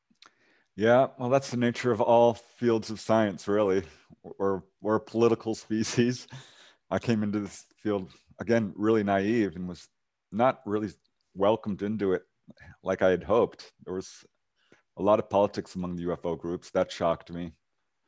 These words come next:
And a lot of different, I love that there are different researchers out there focusing on different things, and that there are people out there who are equipped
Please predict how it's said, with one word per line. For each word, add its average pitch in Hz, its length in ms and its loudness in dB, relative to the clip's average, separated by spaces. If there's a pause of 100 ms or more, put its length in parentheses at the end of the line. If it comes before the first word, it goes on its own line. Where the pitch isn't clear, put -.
(640)
And 85 280 -10
a 87 140 0
lot 92 240 2
of 87 160 -14 (760)
different, 143 300 -6 (240)
I 151 120 6
love 131 360 6
that 104 140 2
there 107 120 4
are 101 80 6
different 95 320 -4
researchers 95 440 -6
out 90 160 0
there 87 120 -4
focusing 104 500 -4
on 90 100 -4
different 90 340 -8
things, 90 420 -6 (520)
and 92 100 -8
that 90 100 -8
there 101 100 2
are 95 60 2
people 101 340 0
out 98 160 2
there 98 120 0
who 95 120 -6
are 95 200 0
equipped - 640 -2